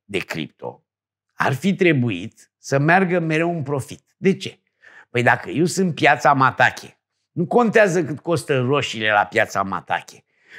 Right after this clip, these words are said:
pentru că eu iau și de la vânzător și de la cumpărător un comision. Eu fiind exchange, iau și de la vânzător și de la înco-, cumpărător un comision.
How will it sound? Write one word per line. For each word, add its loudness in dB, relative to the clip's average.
pentru 0
că -2
eu 0
iau 2
și -10
de 2
la 6
vânzător 0
și -12
de -2
la 4
cumpărător -6
un 0
comision. 0
Eu 2
fiind -6
exchange, -2
iau 6
și -6
de -2
la 6
vânzător -4
și -10
de -4
la 2
înco-, -8
cumpărător -2
un -6
comision. -8